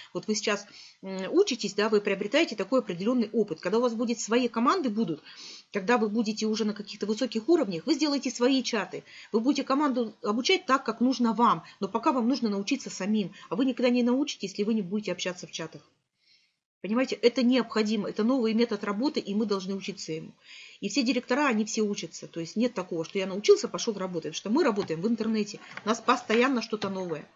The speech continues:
Постоянно что-то новое. Так, про чаты я сказала. Хочу сказать, вот очень много информации сейчас, очень много, м, вебинарчиков таких идёт по, по, по психологии, как себя там мотивировать, там туда-сюда, про своих тараканов все говорят. Вы знаете, из собственного опыта хочу сказать, что,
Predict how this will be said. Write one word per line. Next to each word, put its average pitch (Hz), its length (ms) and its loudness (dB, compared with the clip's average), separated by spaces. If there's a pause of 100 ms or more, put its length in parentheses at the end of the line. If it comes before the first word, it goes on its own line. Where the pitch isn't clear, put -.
(380)
Постоянно 226 640 0
что-то 160 280 -8
новое. 151 300 -12 (1080)
Так, 165 260 -6
про 214 140 -6
чаты 277 260 0
я 220 120 4
сказала. 196 460 -4 (920)
Хочу 320 260 2
сказать, 240 400 0
вот 226 180 0
очень 233 320 0
много 214 500 4
информации 240 540 0
сейчас, 175 280 -4
очень 208 200 -2
много, 196 220 0 (220)
м, 202 440 -12
вебинарчиков 202 600 -2
таких - 340 -8
идёт 170 260 -4 (460)
по, 165 80 -2
по, 165 220 -12
по 180 140 -2
психологии, 226 760 2
как 185 220 -4
себя 175 320 -2
там 165 460 -8
мотивировать, 226 720 0
там 165 140 -6
туда-сюда, 185 680 0
про 175 140 -6
своих 165 300 -6
тараканов 240 640 2
все - 120 -4
говорят. 185 340 -4
Вы 185 60 -4
знаете, 302 320 -2
из - 200 -12
собственного 240 400 -2
опыта 233 340 0
хочу 196 240 -12
сказать, 285 360 0
что, 180 300 0